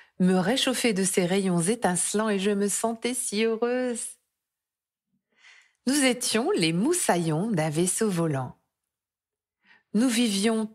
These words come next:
tous ensemble avec Paloma et nous étions unis et solidaires. Alors Paloma était fière d'avoir un plumage si rutilant. On l'observait avec envie, on lui souriait à son passage.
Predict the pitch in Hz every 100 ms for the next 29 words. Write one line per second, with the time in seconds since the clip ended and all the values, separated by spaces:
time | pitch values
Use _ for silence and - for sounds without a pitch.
0 | - 381 339 269 240 - 202 180 170 160
1 | _ - 190 190 185 - 175 175 165 156
2 | 151 - _ _ _ _ _ _ - 226
3 | 233 220 240 233 - 233 220 - 240 233
4 | 190 180 - _ _ - 226 220 - 240
5 | 208 180 160 147 143 143 - _ _ _
6 | _ _ _ _ _ _ _ _ _ -
7 | 160 156 - 147 143 139 214 262 - 127
8 | - - 349 339 180 156 143 156 147 147
9 | - 147 147 143 - - 156 147 135 -
10 | 139 131 - _ _ - - 214 202 185
11 | - 170 151 151 147 147 135 139 120 120
12 | 123 147 240 330 339 185 170 165 - 170
13 | 156 151 160 170 147 - 143 185 226 -
14 | 127 120 135 147 -